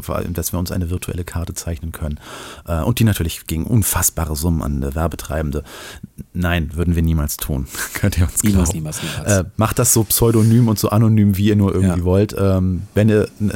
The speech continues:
Speaker 1: also Cornelis sagte gerade, schreibt's ins Blog, äh, ihr könnt unter jeder Folge kommentieren mit dem, ähm, System dort, äh, von WordPress, äh, ihr könnt uns natürlich auch über die, äh, übers Impressum eine E-Mail schreiben,
Speaker 2: Genau.
Speaker 1: wenn euch das lieber ist.
Speaker 2: Ja, vielleicht.
Speaker 1: Also da gibt's diverse Wege.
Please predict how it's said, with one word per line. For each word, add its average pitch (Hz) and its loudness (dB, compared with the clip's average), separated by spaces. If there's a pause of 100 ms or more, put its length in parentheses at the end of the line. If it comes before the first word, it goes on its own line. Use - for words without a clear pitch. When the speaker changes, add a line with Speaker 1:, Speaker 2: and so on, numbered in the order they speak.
Speaker 1:
also 95 0
Cornelis 101 0
sagte 98 -2
gerade, 90 0
schreibt's 92 -2
ins 92 -6
Blog, 104 0 (320)
äh, 95 2
ihr 101 2
könnt 107 0
unter 101 0
jeder 101 2
Folge 95 0
kommentieren 87 0
mit 101 0
dem, 92 0
ähm, 87 -2
System 95 0
dort, 87 0
äh, 90 -2
von 92 -4
WordPress, 87 -2 (340)
äh, 92 2
ihr 98 0
könnt 120 2
uns - -4
natürlich 101 0
auch - -2
über 92 -2
die, 87 -4
äh, 80 -4
übers 80 -4
Impressum 82 -6
eine 85 -4
E-Mail 117 4
schreiben, 101 0
Speaker 2:
Genau. 95 4
Speaker 1:
wenn 87 4
euch 82 -4
das - -6
lieber 87 0
ist. 82 -4
Speaker 2:
Ja, 80 -2 (160)
vielleicht. - -6 (140)
Speaker 1:
Also 90 0
da 80 0
gibt's 90 -2
diverse 92 2
Wege. 95 2